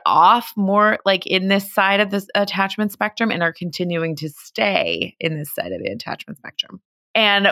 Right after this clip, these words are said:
what happens with dismissive avoidants that are trying to date is they crave relationships. They do want a relationship, but they just aren't safe. Like, they oftentimes experienced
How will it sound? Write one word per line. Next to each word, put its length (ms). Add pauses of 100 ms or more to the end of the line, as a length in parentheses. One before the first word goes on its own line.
what 180
happens 440
with 120
dismissive 480
avoidants 440
that 120
are 40
trying 240
to 80
date 360
is 180 (380)
they 220
crave 720
relationships. 840
They 200 (100)
do 380
want 320
a 80
relationship, 920 (400)
but 240
they 120
just 300
aren't 320 (100)
safe. 760
Like, 220
they 260
oftentimes 580
experienced 920